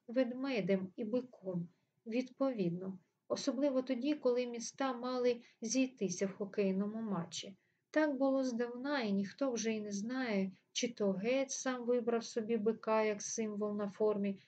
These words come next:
чи бик з'явився на ній після того, як їм дали таке прізвисько. У ті часи в околицях геда справді водилося багато худоби. Тамтешня місцевість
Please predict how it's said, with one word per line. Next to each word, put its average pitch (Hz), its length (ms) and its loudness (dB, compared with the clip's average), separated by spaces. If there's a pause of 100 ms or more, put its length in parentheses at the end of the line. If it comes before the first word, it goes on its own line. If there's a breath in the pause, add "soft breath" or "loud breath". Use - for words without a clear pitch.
(120)
чи - 200 2
бик 233 320 2
з'явився 214 600 0
на 202 100 0
ній 202 260 -4
після 202 240 -4
того, 220 460 2 (260 loud breath)
як 233 340 2
їм 240 180 -6
дали 214 280 0
таке 190 280 -2
прізвисько. 202 920 -4 (320 soft breath)
У 240 100 -2
ті 294 160 2
часи 294 460 0
в 233 80 0
околицях 233 760 0
геда 262 300 0
справді 247 560 0
водилося 190 600 2
багато 190 520 -2
худоби. 180 560 0 (480 soft breath)
Тамтешня 226 720 -2
місцевість 240 720 -2